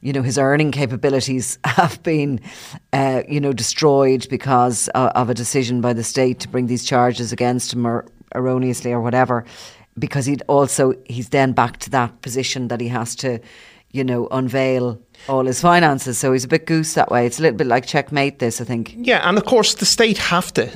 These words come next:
Speaker 2: like, the ha-, state have to be able to bring charges that don't
Speaker 1: Yeah.
Speaker 2: always succeed. Other than that,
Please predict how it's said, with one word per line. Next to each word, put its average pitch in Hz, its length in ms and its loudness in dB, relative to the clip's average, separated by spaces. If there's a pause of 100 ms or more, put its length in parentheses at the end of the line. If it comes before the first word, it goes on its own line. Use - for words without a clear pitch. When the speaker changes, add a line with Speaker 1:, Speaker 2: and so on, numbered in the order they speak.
(100)
Speaker 2:
like, 147 160 -2
the - 80 -2
ha-, 175 180 -2
state - 260 0
have - 340 -4
to - 80 -12
be 147 100 2
able 127 180 0
to 127 80 -6
bring 123 360 -4 (600)
charges 123 480 -2
that 123 160 -8
don't 151 100 -2
Speaker 1:
Yeah. 131 100 0
Speaker 2:
always 117 280 -8
succeed. 127 420 -6
Other 175 180 0
than 139 140 2
that, 127 380 0